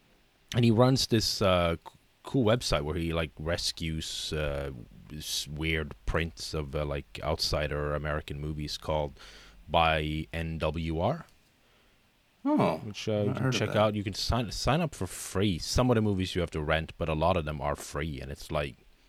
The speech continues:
Speaker 1: sort of like, uh, weird, lost, uh, fringe art and stuff. I saw one there called, uh, In the Nest of the Cuckoo Birds Inn that I really liked,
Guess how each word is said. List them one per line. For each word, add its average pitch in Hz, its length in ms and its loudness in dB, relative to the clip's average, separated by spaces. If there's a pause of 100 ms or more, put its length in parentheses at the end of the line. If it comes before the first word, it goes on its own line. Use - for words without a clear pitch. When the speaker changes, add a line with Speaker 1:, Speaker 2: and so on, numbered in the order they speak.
Speaker 1:
sort 76 240 -8
of 67 40 -8
like, 67 180 -8 (200)
uh, 65 220 -4
weird, 73 600 -2
lost, 73 640 -2
uh, 76 140 -2
fringe 78 640 -4
art 69 240 -2
and - 100 -8
stuff. - 460 -10 (760)
I - 60 -8
saw 78 320 2
one 76 300 0
there 73 200 0
called, 69 500 -4
uh, 67 100 -4 (360)
In 95 120 0
the 98 80 4
Nest 101 340 4
of 90 100 0
the 82 80 -2
Cuckoo - 380 -2
Birds 85 400 2 (100)
Inn 76 420 -4
that 73 120 -4
I 71 60 -4
really 71 400 -6
liked, 67 340 -10